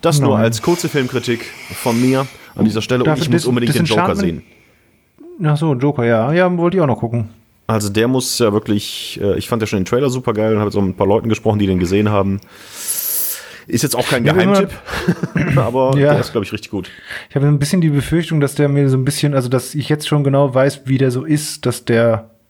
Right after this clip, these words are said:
Speaker 2: ja, der, der kam mir so ein bisschen arty-farty halt auch vor, ne?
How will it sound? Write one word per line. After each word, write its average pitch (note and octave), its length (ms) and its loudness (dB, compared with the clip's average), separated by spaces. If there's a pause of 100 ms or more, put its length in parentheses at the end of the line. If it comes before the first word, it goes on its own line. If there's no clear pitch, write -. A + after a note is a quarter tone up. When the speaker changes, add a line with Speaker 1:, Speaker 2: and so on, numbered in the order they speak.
(440)
Speaker 2:
ja, A#2+ 140 -2
der, C3+ 180 2
der C3 140 2
kam C3+ 280 2
mir D#3 80 4
so C#3+ 80 0
ein C3+ 40 -2
bisschen D3 240 0
arty-farty C3+ 680 0
halt G#2 180 2
auch G#2 100 0
vor, A2 280 -2
ne? C#3 320 0